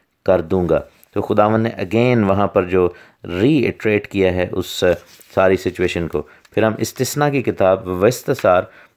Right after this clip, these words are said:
آ، book of Deuteronomy، اس میں ہم جا کر دیکھیں گے اس کے پہلے باب کی ساتویں آیت میں،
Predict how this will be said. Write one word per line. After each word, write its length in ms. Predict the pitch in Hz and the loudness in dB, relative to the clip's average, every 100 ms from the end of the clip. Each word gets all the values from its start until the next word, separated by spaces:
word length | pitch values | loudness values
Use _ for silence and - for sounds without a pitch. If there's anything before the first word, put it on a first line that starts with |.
| - | -8
آ، 40 | 92 | -2
book 400 | 85 80 - 101 | 0 0 -2 -2
of 260 | - 92 | 0 2
Deuteronomy، 760 | 85 87 - 90 92 107 127 101 - _ _ - | 2 0 -2 0 2 2 0 -4 -8 _ _ -10
اس 200 | - 107 | -8 -4
میں 160 | 104 | -2
ہم 200 | 98 90 85 - | 0 -2 -6 0
جا 180 | 87 | 2
کر 160 | 82 87 | 2 -2
دیکھیں 340 | 80 85 92 | -2 -6 -4
گے 60 | 95 | -4
اس 120 | 95 | -4
کے 80 | 101 | -4
پہلے 320 | - 107 107 | 0 2 4
باب 340 | 92 90 87 - | 4 2 2 -2
کی 160 | 87 - _ _ _ | -6 -6 _ _ _
ساتویں 540 | - 110 117 113 104 82 | -2 2 2 0 -4 -4
آیت 240 | 78 | -6
میں، 100 | - | -6